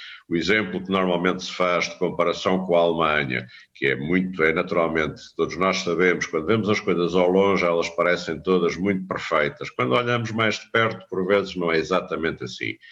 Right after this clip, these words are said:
Mas na Alemanha, portanto, o plano assenta muito em grandes centros de vacinação e isso está também a ser preparado e planeado em Portugal para os centros urbanos,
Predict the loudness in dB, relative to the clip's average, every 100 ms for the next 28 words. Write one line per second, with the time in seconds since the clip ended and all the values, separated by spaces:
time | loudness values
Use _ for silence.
0 | -18 -18 -12 -4 0 2 2 2 2 2
1 | 0 -2 -2 -2 -2 -8 -6 -8 -2 0
2 | 0 0 -4 -2 -2 -2 -2 0 0 -2
3 | -2 0 2 2 0 -2 -2 -4 -6 -12
4 | -8 -8 -4 -4 -4 -4 0 0 0 -4
5 | -16 -20 -16 -4 0 2 0 -4 0 -2
6 | 0 -2 0 0 0 -2 0 0 0 -2
7 | -10 -8 0 2 2 2 -2 -4 -6 -2
8 | 0 0 -2 -6 -8 -6 0 2 4 2
9 | 0 -8 -2 0 2 0 -4 -4 -2 0
10 | -2 -6 -10 -4 0 2 0 -2